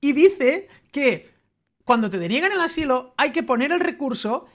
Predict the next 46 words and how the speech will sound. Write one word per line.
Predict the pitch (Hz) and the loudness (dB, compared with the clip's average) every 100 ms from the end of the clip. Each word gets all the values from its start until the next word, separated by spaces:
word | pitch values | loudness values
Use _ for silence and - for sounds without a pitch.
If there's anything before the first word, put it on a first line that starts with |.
| _ | _
y | 277 | -6
que | 349 | -4
después | 320 330 330 330 | -4 -4 -6 -4
las | 320 254 233 | -2 -2 -2
medidas | 254 330 381 | -6 -6 -6
cautelares | 330 262 277 247 240 214 | -8 -6 -4 -2 -4 -6
y | 247 | -6
la | 254 247 | -6 -6
suspensión | 277 - 311 262 339 339 _ - | -8 -8 -10 -8 -10 -10 _ -12
solo | - 392 392 | -2 0 2
dura | 381 359 | 2 0
seis | 330 277 | -4 -6
meses. | 226 185 - 160 - _ _ - | -6 -8 -10 -12 -16 _ _ -4
Y | 247 | -4
es | 254 | -2
que | 320 | -6
esto | 359 | -4
no | 370 | -6
es | 320 | -6
así, | 240 381 381 - | -2 0 0 -2
y | 220 254 | -4 -4
es | 254 | -4
que | 233 | -8
solamente | 269 339 339 311 285 | -4 -4 -4 -6 -6
falta | 262 254 | -6 -6
mirar | 233 226 202 | -6 -4 -4
la | 196 | -4
ley. | 254 285 196 131 _ _ _ _ _ _ _ - | -2 -2 -4 -10 _ _ _ _ _ _ _ -10
Os | 220 | -8
cito | - 285 302 | -6 -4 -4
artículo | 277 220 175 170 - | -4 -4 -4 -6 -8
ciento | 262 294 320 | -10 -10 -8
diecisiete | 302 254 277 247 | -8 -8 -8 -8
punto | 247 247 240 | -6 -6 -4
tres | 226 311 302 | -4 -4 -4
del, | 240 226 214 202 | -6 -6 -6 -8
de | 208 | -6
la | 208 202 | -4 -4
Ley | 247 | -6
treinta | 254 262 240 | -6 -8 -8
y | |
nueve | 226 220 214 | -8 -8 -8
barra | 208 202 | -8 -8
dos | 202 190 | -8 -8
mil | 214 208 | -10 -12
quince | 294 285 330 349 | -12 -10 -10 -10